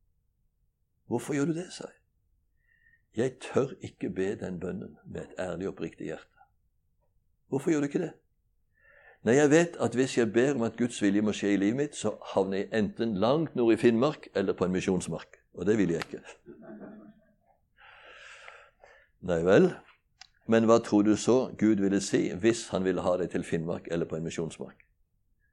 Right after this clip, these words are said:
Tror du han ville si, 'Ha-ha, nå lurte jeg deg godt, nå kan du sitte der ensom og forlatt resten av livet'?" Og det var nærmest det hun trodde. Og da måtte jeg spørre, "Hva sier Guds ord?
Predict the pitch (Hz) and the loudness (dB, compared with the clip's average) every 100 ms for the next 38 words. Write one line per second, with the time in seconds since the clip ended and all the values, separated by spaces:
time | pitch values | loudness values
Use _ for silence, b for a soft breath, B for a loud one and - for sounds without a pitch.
0 | _ - 101 98 92 87 80 87 80 - | _ -2 2 2 2 2 -2 -4 -6 -8
1 | _ - 92 85 76 - _ 113 139 131 | _ 0 0 0 -6 -10 _ 4 6 6
2 | 113 110 101 90 - 95 101 143 135 135 | 4 4 4 0 -2 -2 0 0 0 0
3 | 123 120 113 113 107 101 101 98 90 85 | 2 2 2 2 -2 -2 0 0 0 -4
4 | 82 87 85 71 - - - _ _ b | -4 -4 -4 -6 -14 -20 -20 _ _ b
5 | b b b b b b b - 92 90 | b b b b b b b -4 0 0
6 | 85 85 80 82 - - - _ _ _ | -2 -6 -6 -8 -8 -12 -14 _ _ _
7 | _ _ _ _ _ _ _ _ _ _ | _ _ _ _ _ _ _ _ _ _
8 | _ _ b b b b b - 95 120 | _ _ b b b b b -8 -4 -2
9 | 98 87 - - - - - 95 104 - | -2 -6 -4 -6 -6 -14 -10 -6 -6 -6
10 | 113 95 90 - 80 - | -6 -4 -6 -8 -12 -14